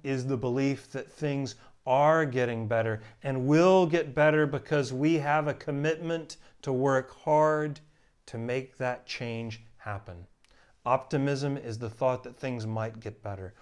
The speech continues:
Hope is the resolute belief that things will get better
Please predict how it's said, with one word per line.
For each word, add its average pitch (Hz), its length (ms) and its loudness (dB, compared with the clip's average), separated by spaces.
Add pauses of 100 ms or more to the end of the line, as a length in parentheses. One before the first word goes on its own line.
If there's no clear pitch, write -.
(140)
Hope 151 400 4 (180)
is 139 220 -2
the 135 100 0
resolute 139 600 2
belief 131 420 -4 (220)
that 127 120 -10
things 139 360 -2 (200)
will 165 400 6
get 151 280 0
better 139 400 4